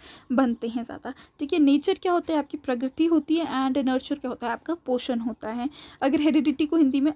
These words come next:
आनुवंशिकता बोलते हैं, ये चीज़ आपको पता होनी चाहिए, और एनवायरनमेंट को तो वातावरण बोलते हैं, ये तो आपको पता ही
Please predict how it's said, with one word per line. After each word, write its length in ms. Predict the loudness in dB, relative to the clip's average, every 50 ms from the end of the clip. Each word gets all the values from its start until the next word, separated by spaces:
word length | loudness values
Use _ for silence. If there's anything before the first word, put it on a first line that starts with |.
| -2
आनुवंशिकता 760 | -4 -2 -2 -2 -2 -2 -2 -2 -4 -6 -6 -6 _ -4 -4 -4 -6 -8 -4
बोलते 360 | -2 -2 -2 -2 -2 -2 0
हैं, 580 | 0 0 0 _ _ -14 -12 -10 -10 -10 -10 -10
ये 60 | -10
चीज़ 360 | -10 -8 -8 -8 -8 -8 -6 -8
आपको 240 | -8 -8 _ -12
पता 360 | -10 -10 -10 -6 -4 -4 -4 -4 _ -18 -20 -20 -20 -14 _ -4
होनी 240 | -2 -2 -2 -2 -6
चाहिए, 260 | -6 -8 -6 -6 -4
और 320 | -2 0 2 2 2 2
एनवायरनमेंट 600 | 0 -2 -2 -2 -2 0 0 0 -2 -2 -4 -6
को 120 | -6 -6 -6
तो 100 | -4 -4
वातावरण 560 | -4 -4 -4 -6 -6 -8 -6 -6 -6 -8 -8
बोलते 280 | -8 -10 -10 -10 -10 -10
हैं, 120 | -10 -10
ये 60 | -10
तो 100 | -10 -12
आपको 180 | -12 -12 -14 -14
पता 240 | -14 -12 -10 -6 -4
ही 360 | -2 -2 0 2 0 0